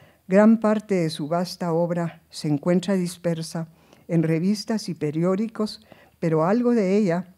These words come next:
ha sido rescatada en los siguientes libros que ha publicado: Travesía del hombre, Domingo, Habitante del vértigo,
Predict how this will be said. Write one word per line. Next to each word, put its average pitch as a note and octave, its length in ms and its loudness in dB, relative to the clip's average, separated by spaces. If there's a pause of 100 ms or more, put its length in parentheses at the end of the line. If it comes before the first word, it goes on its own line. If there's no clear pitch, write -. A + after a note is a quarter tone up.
(380)
ha E3+ 100 2
sido F#3+ 260 2
rescatada D#3+ 920 -4 (320)
en D#3+ 100 0
los D#3 140 0
siguientes F3 560 0
libros F#3+ 460 0
que D#3+ 120 -6
ha D3+ 100 -4
publicado: C#3+ 720 -6 (840)
Travesía E3 600 0
del D3 200 0
hombre, G3 520 4 (220)
Domingo, G3+ 720 4 (720)
Habitante E3 600 2
del D3+ 220 -2
vértigo, G3 720 -2